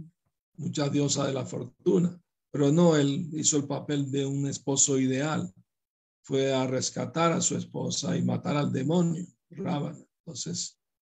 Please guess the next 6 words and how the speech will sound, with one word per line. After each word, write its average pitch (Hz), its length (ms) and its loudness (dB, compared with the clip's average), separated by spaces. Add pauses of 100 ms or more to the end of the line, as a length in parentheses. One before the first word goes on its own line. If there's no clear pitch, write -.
(520)
eso 139 340 0
se - 140 2
llama 143 260 2
Maryada 139 480 -2
Purushottama. 120 840 -4 (1300)
¿Mm? 139 300 -6